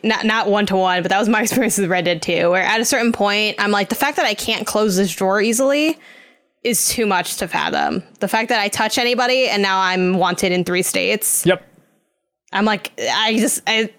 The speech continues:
Speaker 1: the mind can only take so much. For me, it's the Dustin, <laughs> the Dustin, uh, Shadow of the Colossus.
Speaker 2: How
Speaker 1: And just
Speaker 2: dare
Speaker 1: how, like,
Speaker 2: you.
Speaker 1: open and, and, like, it just, it didn't grab me right away. And I'm like, "You know what? I'll just come back maybe later when you remake it again." They did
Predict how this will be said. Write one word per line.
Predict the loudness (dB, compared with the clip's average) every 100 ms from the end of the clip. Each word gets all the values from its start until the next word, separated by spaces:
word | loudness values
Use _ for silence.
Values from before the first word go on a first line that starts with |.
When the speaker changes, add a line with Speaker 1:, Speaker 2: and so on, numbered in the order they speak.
| _
Speaker 1:
the | 0
mind | 2 2
can | 0
only | 0
take | 0
so | 0
much. | -2 -2 -2
For | 0
me, | 2 2
it's | 0
the | 0
Dustin, | 0 -2 -2 0 2 2
<laughs> |
the | 2
Dustin, | 0 -2 -2 0 0 2
uh, | 0
Shadow | 0 0 0
of |
the | -2
Colossus. | -2 -2 -2 -4 -4 -2
Speaker 2:
How | 2 2 2 2
Speaker 1:
And |
just | 2
Speaker 2:
dare | 4 6 6
Speaker 1:
how, |
like, | 4 2
Speaker 2:
you. | 2
Speaker 1:
open | 2 2 0 0
and, | 0 -2 -6 _ _ _ -6
and, | -2 -2 0
like, | 0
it | 2
just, | 0 -2 -8 -18 -4
it | 0
didn't | 2 2
grab | 2 2
me | 2
right | 2
away. | 2 2
And | 0
I'm | 0
like, | 0 0
"You |
know | 0 2
what? | 2 0 -2 -8 _ _ _ _ _ -2
I'll | 0
just | 0 -2
come | 0
back | 0 0
maybe | 0 2
later | 2 2 0 0 -2
when | -2 0
you | 2
remake | 2 0
it | 0
again." | 0 2
They | 2
did | 2 0